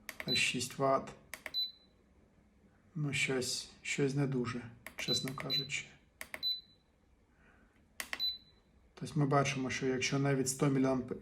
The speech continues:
міліампер ми, а, струм даємо, то вже просідає, а, напруга до тринадцяти з половиною. Це дуже дивно. А давайте спробуємо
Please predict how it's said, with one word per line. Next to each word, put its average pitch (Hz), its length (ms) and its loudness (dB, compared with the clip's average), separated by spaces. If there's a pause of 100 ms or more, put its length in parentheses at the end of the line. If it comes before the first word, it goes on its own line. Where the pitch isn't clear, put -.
міліампер 135 680 2
ми, 123 280 2 (800)
а, 127 140 0
струм 143 340 2
даємо, 135 400 4
то 139 220 0
вже 131 320 4
просідає, 123 800 -2 (2500)
а, 160 60 -8 (220)
напруга 139 500 4
до 131 400 0
тринадцяти 131 480 -2
з - 40 -8
половиною. 123 600 0 (880)
Це - 160 2
дуже 180 240 8
дивно. 127 500 6
А 131 60 -4
давайте 165 340 4
спробуємо 151 760 4